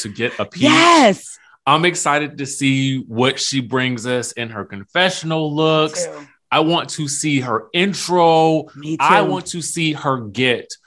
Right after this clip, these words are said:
Speaker 1: all of the housewife, the, the housewife treatment.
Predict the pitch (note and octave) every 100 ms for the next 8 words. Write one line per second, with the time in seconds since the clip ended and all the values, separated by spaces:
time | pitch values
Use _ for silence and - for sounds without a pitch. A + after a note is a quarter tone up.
0 | _ _ _ B2+ C3 C3 B2+ B2 - B2
1 | A#2+ A#2+ A2+ G2+ G#2 - - A#2+ A#2+ -
2 | - G#2+ A2 G#2+ G#2 - G#2+ - B2+ A#2+
3 | - D3+ D3 C#3 B2+ B2 - - C3 -
4 | F#2+ F2 -